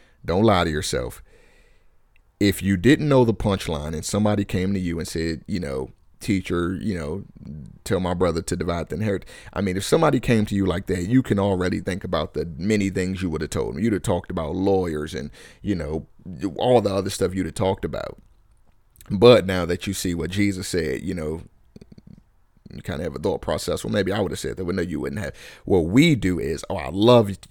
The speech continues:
I would love to give you an opinion. Absolutely ask me anything. I'll tell you exactly what I think about it." And yet I'm supposed to represent Christ. Christ gives this example right here. I had to share that. Um, I had to share that, that when that happened, because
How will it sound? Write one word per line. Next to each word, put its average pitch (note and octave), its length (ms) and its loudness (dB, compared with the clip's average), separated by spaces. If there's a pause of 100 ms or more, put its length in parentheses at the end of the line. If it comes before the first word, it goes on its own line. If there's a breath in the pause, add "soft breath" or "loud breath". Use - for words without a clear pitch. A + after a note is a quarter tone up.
I G2+ 100 -6
would E2+ 160 -4
love G#2+ 240 2
to F#2 80 -6
give E2+ 260 -8
you C#2 100 -6
an C2 80 -6
opinion. - 480 -8 (180)
Absolutely F#2 640 -2
ask D#2 240 -6
me E2 120 -4
anything. E2+ 300 -4
I'll E2+ 140 -6
tell - 160 -6
you G1+ 80 -6
exactly G2+ 500 0
what F2+ 140 0
I E2+ 80 -4
think D#2+ 260 -10
about G#1+ 320 -8
it." - 100 -16 (580)
And E2+ 180 -6
yet G2 220 -2
I'm F#2 160 -8
supposed - 380 -8
to E2 60 -6
represent B1 480 -10
Christ. - 320 -10 (320 loud breath)
Christ A2 520 4
gives F#2 260 -2
this F#2 220 -8
example E2+ 400 -6
right E2+ 200 -2
here. E2 300 -4 (240 loud breath)
I F2+ 120 -2
had G2 340 2
to F2+ 80 -2
share E2+ 380 -4
that. D#2+ 320 -8 (420 soft breath)
Um, D2 440 -6 (920)
I G2+ 80 -2
had G#2 240 -2
to F2+ 80 -6
share E2+ 280 -2
that, E2 340 -8
that E2 280 -6
when F#2 200 -6
that E2+ 160 -4
happened, E2 380 -6
because E2 520 -4